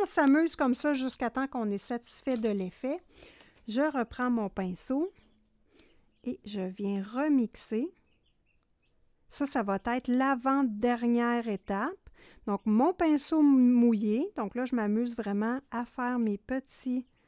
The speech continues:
Vous voyez que je donne des coups de pinceau de façon aléatoire. Restez bien jusqu'à la fin de la vidéo,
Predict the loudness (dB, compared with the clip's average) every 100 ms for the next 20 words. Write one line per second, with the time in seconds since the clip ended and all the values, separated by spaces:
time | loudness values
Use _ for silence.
0 | _ _ _ _ _ -8 0 2 2 0
1 | 0 2 4 2 0 -4 -4 -6 -6 -4
2 | -2 -2 -4 -6 -4 -6 -6 -10 -8 -8
3 | -10 _ -6 -2 -2 0 -2 -4 -10 -12
4 | -10 -8 -8 -10 _ _ _ _ _ _
5 | _ _ _ _ _ _ _ _ _ _
6 | -4 -2 0 0 0 0 -2 0 0 0
7 | 0 0